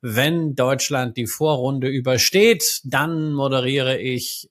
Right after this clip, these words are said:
in der Ed Hardy Deutschland Jacke, die ich seit fünfzehn Jahren in meinem Schrank verstecke.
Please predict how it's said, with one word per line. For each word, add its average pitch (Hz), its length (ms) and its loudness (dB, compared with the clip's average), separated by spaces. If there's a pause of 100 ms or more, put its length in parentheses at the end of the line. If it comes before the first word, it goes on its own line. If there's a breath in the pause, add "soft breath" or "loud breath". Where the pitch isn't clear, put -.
in 120 500 -4
der 117 440 -2
Ed 127 220 -4
Hardy 156 460 2
Deutschland 156 600 0
Jacke, 147 340 0
die 131 220 -6
ich 120 120 -8
seit 120 160 -2
fünfzehn 180 440 -4
Jahren 135 240 0
in 127 80 -4
meinem 123 200 -4
Schrank 156 280 -4
verstecke. 180 500 4